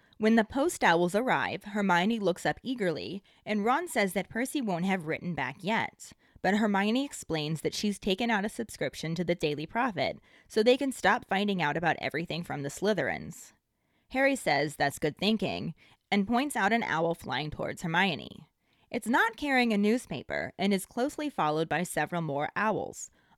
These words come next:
all delivering nasty letters to her because of the article that Skeeter wrote. When she opens the last one,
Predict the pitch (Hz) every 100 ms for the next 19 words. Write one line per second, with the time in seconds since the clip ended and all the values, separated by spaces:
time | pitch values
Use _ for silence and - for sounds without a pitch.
0 | - 220 294 330 311 196 165 170 151 147
1 | 185 - 247 170 143 151 - 156 147 156
2 | 165 180 160 170 196 - 151 143 - -
3 | 151 - - 214 208 143 73 - - -
4 | _ _ _ _ _ _ - 196 190 196
5 | 180 175 175 165 160 170 254 277 - 135
6 | 131 175